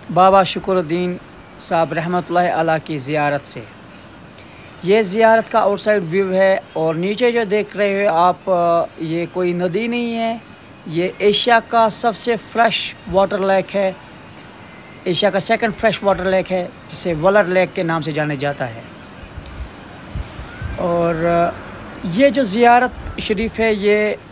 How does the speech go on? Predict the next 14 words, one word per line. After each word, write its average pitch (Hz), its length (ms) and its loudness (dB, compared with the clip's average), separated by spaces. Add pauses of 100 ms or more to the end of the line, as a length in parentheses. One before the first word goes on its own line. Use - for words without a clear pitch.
(100)
दो 208 220 4
district 196 500 -4
के 214 80 0
बीच 175 280 -4
में 196 80 -2
आती 165 320 -2
है, 160 260 -4 (720)
बांडीपोरा 214 640 4
और 185 180 2
सोपर 190 420 0
district 165 280 -6
के 170 100 -4
बीच 147 340 -6
में। 151 180 -8